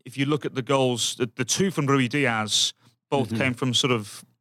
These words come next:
Speaker 1: um, the pass came from the edge, and then the second goal from, from him, the third for the Sounders, it was him just opening up his body on the edge of the penalty area. And if you think back to the second Sounders goal, the Lodeiro goal, that also came from the edge of the area.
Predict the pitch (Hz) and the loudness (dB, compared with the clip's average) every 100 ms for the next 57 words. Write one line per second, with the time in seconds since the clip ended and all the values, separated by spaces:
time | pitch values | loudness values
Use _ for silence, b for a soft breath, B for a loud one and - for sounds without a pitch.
0 | - 120 113 113 113 - 147 135 131 123 | -6 -2 0 -2 -4 -2 -2 0 -2 -2
1 | 127 117 117 113 - - B B B B | 0 0 0 0 -2 -2 B B B B
2 | B - 120 123 123 117 117 147 135 127 | B -6 -2 0 2 0 -2 -2 -2 -2
3 | 123 131 117 127 113 107 - 117 113 120 | 2 2 2 0 0 -2 -4 -6 -2 -2
4 | 113 110 123 117 113 107 120 113 113 107 | -2 -2 -2 -2 -6 -4 0 0 0 0
5 | - B B B - - 135 123 151 135 | -2 B B B -14 -10 -6 -2 0 0
6 | 131 123 - _ - 127 127 123 117 113 | 0 -4 -6 _ -10 -6 -4 -2 -2 -2
7 | 131 117 123 139 127 123 120 127 120 147 | 0 0 0 -2 0 0 0 0 -2 0
8 | 127 123 113 101 107 101 B B B B | 0 0 0 2 -2 -4 B B B B
9 | _ - 131 123 131 127 113 _ - 147 | _ -6 -2 0 2 0 0 _ -8 -6
10 | 139 131 110 117 120 196 151 127 135 113 | -2 -4 -6 -2 0 0 -2 -2 0 0
11 | 110 120 117 120 - - 120 165 196 123 | -2 2 2 2 -4 -4 0 2 2 2
12 | 104 110 113 180 170 - 117 113 107 117 | 0 -4 -2 0 0 -2 -4 -4 -2 0
13 | 117 117 120 180 143 92 | 0 0 2 2 2 -4